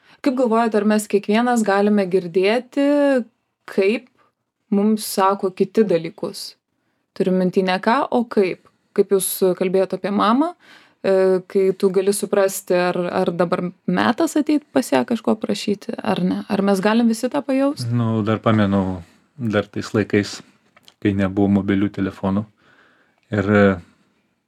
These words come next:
Speaker 2: žmonės nešiojo laikrodžius ant rankų, <laughs> ne? Ir ateini į autobusų stotelę,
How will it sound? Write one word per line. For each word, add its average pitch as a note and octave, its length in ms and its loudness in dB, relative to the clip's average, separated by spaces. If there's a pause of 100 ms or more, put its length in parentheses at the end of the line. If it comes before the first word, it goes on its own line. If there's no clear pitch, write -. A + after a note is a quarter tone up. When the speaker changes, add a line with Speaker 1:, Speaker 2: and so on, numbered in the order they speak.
(240)
Speaker 2:
žmonės G2+ 460 0
nešiojo G2 320 -2
laikrodžius G2+ 580 -2
ant G2 160 -10
rankų, G#2 480 -2
<laughs> F2+ 80 -6
ne? - 140 -10 (720)
Ir G2+ 320 0
ateini G#2+ 320 2
į G2 80 4
autobusų F#2+ 480 -2
stotelę, G#2 500 0